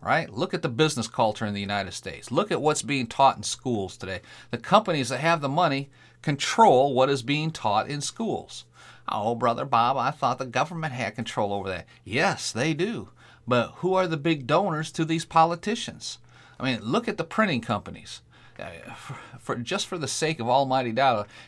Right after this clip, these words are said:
you can see who's in love with money, all right?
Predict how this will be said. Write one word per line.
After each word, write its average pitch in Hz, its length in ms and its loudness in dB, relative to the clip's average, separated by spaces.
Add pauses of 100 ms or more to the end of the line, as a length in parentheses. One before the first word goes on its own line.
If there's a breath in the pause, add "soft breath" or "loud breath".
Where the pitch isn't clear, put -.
you 147 100 0
can 156 180 -2
see 147 300 -2
who's 135 300 -2
in 127 160 2
love 107 360 4
with 95 160 -8
money, 87 400 -10 (320)
all 85 60 -10
right? 110 220 -2